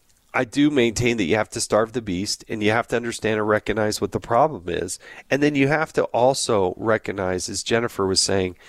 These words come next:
the extent to which the levers of control and the ability to fight back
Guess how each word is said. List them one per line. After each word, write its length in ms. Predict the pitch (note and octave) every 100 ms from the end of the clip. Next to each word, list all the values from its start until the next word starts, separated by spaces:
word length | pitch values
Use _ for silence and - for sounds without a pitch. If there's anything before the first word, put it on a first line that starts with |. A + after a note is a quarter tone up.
| - - - - _ -
the 160 | C3 B2
extent 580 | - - - C#3+ C3
to 140 | - A2+
which 500 | A2+ G2 - - - _ _ _ _ _ _ -
the 100 | A2+
levers 580 | A2+ B2 B2+ B2+ A2 -
of 240 | A2+ G#2
control 680 | A2 G2 - A#2+ A#2+ A2 G2
and 160 | G#2+ G2+
the 80 | G2+
ability 400 | F#2 A#2 A#2 G#2
to 120 | F#2+
fight 360 | - G2+ F2+
back 320 | A2 G2 F#2+